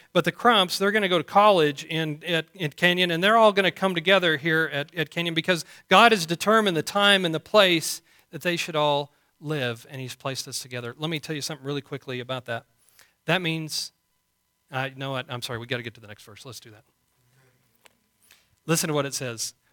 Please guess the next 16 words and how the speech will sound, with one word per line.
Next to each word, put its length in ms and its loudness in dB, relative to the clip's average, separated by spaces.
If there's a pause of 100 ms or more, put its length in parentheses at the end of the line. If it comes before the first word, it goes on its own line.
(100)
Why? 500 2
Okay, 240 -2
let 120 -4
me 120 -2
ask 180 -2
you 60 -12
first. 240 -12 (240)
Why 460 2
in 260 -4
the 80 -4
world 400 0
would 100 -10
God 260 -4
be 120 -8
so 160 -8
specific? 640 -8